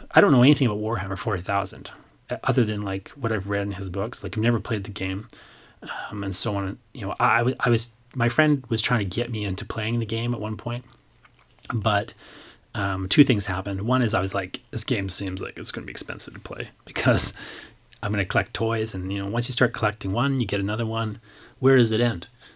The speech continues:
Um, so, you know, I'm not saying don't play Warhammer, you know, <laughs> David Annandale would want you to play Warhammer, and it's, it looked like a great game, to be frankly honest. It's just that I was, like, very reluctant to get into it because I was like, "I could see this becoming an obsession.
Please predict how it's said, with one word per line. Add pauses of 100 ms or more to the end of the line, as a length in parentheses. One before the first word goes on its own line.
(120)
Um,
so, (160)
you
know, (600)
I'm
not
saying
don't
play
Warhammer,
you
know,
<laughs>
David (360)
Annandale
would
want
you
to
play
Warhammer,
and
it's,
it
looked
like
a
great
game,
to
be
frankly (160)
honest. (520)
It's
just
that
I
was,
like,
very
reluctant
to
get
into
it
because
I
was
like, (140)
"I
could
see
this
becoming
an
obsession.